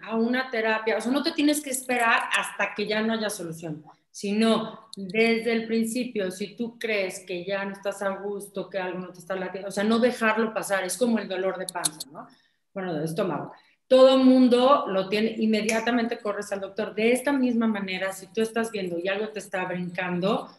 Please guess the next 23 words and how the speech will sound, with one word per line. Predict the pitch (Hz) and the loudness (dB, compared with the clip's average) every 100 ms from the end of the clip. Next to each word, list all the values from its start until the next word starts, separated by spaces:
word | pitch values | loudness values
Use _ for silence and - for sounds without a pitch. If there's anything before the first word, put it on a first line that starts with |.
| _ | _
como | - 202 208 | -4 -4 0
tratar | 214 214 226 220 233 - | -2 2 2 0 -4 -4
de | 262 | 0
repararlo | 233 220 185 180 180 180 185 220 - _ _ | 0 -2 -2 -4 -4 -4 -2 -4 -6 _ _
desde | 190 208 208 220 | -4 0 2 2
el | 202 | 0
inicio | 202 214 - 226 | 0 0 0 -2
y | 226 220 | 4 6
no | 240 262 | 6 6
dejar | 269 262 226 - - - - - | 2 2 2 0 -6 -16 -16 -10
a | 165 | -6
que | 190 | -4
después | 190 202 | -4 -6
tal | 214 208 | -4 -4
vez | 214 | 0
se | |
haga | 208 208 | 2 2
un | 220 | 2
cáncer | 233 208 214 196 - - | 2 0 0 -4 -6 -12
que | - | -12
termine | - 165 180 180 180 170 170 - _ _ | -8 -4 -2 -2 -2 -4 -6 -12 _ _
con | 180 214 | -6 -2
algo. | 220 165 147 | -2 -2 -8